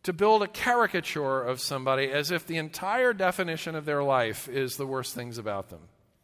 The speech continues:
He refuses. In fact, what he does instead is he covers all of that stuff. You know, when the prodigal comes home to the father prepared to make this speech and do all the penance and work himself back into favor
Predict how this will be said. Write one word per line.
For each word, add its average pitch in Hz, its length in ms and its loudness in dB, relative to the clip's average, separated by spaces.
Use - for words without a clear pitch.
He 190 60 -6
refuses. 214 840 0
In 180 160 0
fact, 240 440 4
what 190 140 4
he 202 140 0
does 196 420 6
instead 175 920 2
is 190 160 -2
he 214 120 0
covers 285 640 4
all 139 240 6
of 120 120 0
that 98 240 -4
stuff. - 680 -6
You 190 80 -2
know, 190 60 0
when 190 80 0
the 185 80 4
prodigal 254 580 6
comes 214 400 0
home 226 240 2
to 202 80 2
the 180 80 2
father 208 400 4
prepared 196 520 -4
to 170 60 -4
make 185 280 -6
this 180 120 -4
speech 170 540 -2
and 139 140 -8
do 180 160 -2
all 175 120 0
the 165 80 -6
penance 170 600 -6
and 127 120 -8
work 135 240 -4
himself 160 520 -4
back 151 280 -2
into 147 180 -6
favor 151 540 -2